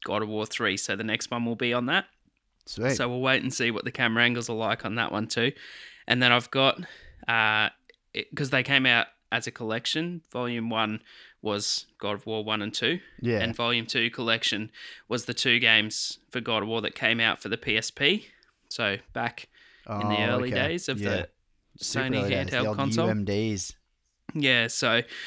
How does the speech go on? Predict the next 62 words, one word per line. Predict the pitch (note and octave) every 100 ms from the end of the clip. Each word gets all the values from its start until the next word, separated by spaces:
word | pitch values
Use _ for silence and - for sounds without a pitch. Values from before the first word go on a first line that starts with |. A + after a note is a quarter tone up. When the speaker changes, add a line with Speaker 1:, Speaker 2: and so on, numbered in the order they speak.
| - -
Speaker 1:
I | A#2+
got | C3+ D3
that | C3
as | B2 A#2
well. | A#2 A2
So | -
I'll | A#2
probably | - D3 D3
give | C3+ B2+
that | A#2
a |
go | A#2 A#2
as | A#2 -
well. | G#2+ C3 E3+ -
Speaker 2:
Yeah, | G#2
cool. | - G#2+
Speaker 1:
And, | A2+ A2
um, | G#2+ G#2+ A#2+ _ -
try | B2+ G#2
those | G#2+ A2
two | - A#2+
games | A#2 A#2 A2
and | A#2
see | - A#2+
what | A#2
they're | - A2+
like | A#2 A2+ A2+ -
in | - B2
comparison | B2 A#2+ A2+ A#2 -
to | B2+ C3
the | A#2+
others | A#2 C3 C3
as | A#2
well. | C3 F#3 -
Speaker 2:
Yeah, | G#2 G2
awesome. | F#2+ - F2 - -
Speaker 1:
But | C#3 A#2
yes, | A#2
still | - - D3
a | A#2+
whole | B2 G2+
list | F2 G#2+ -
of | G#2+
stuff | - A2+ A2 - - - -
that | F2+ - - _ _
I'll | G2
be | A2+ A#2+
able | A2+
to | B2
talk | - G#2 -
about | G2
next | - F#2+ -
week. | G#2 F#2+ -
So | -
we'll | G#2
see | A2 A2
how | A2 G2+
we | G2+
go. | A2 A2+ - -
So | -
otherwise, | D#3 G3 F#3+ D#3+ D3 - -
I'm | B2